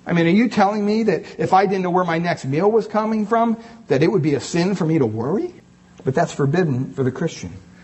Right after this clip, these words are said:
because the Bible says it's sinful and it's foolish. There's no reason for us to worry about the basic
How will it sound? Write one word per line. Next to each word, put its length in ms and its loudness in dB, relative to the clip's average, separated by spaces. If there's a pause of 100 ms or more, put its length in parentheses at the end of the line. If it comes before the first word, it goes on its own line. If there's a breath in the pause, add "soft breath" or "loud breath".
(140 loud breath)
because 360 0
the 80 -6
Bible 260 0
says 240 -6
it's 140 -14
sinful 560 -2 (120)
and 140 0
it's 140 -4
foolish. 640 -2 (400 loud breath)
There's 240 2
no 220 4
reason 480 2
for 140 2
us 140 0
to 80 -2
worry 300 2
about 260 0
the 60 -4
basic 680 -2